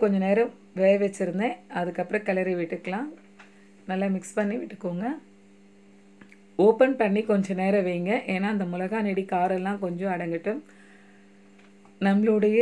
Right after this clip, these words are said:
chicken ரொம்ப சூப்பரா ready ஆயிடுச்சு. இந்த நேரத்துல நீங்க taste பண்ணி பாருங்க. உப்பு ஏதாவது கம்மியா இருந்ததுன்னா, உப்போ இல்ல காரம் கம்மியா நீங்க feel பண்ணீங்கன்னா, மிளகுத்தூள் ரெண்டு ஸ்பூன் வே-,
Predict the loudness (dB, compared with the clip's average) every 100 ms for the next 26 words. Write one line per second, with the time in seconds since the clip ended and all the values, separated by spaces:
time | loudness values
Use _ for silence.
0 | 2 -4 -2 0 0 -2 -4 -2 -2 -2
1 | -4 -2 0 2 0 -6 -10 -4 0 4
2 | 4 4 0 -2 0 0 0 0 0 0
3 | 2 2 2 0 -2 -2 -2 -4 -2 -2
4 | -2 -2 -2 -4 6 6 6 4 0 0
5 | -2 -4 -2 0 0 -2 -4 -2 -4 -6
6 | -16 -20 -20 -10 -4 -4 2 4 4 2
7 | 0 0 -2 -2 0 -2 -2 0 2 0
8 | 0 -2 -2 -4 -2 -4 -4 -2 -2 -2
9 | -6 -20 -20 -6 4 6 6 4 2 2
10 | -2 -6 -4 -4 -4 -4 -4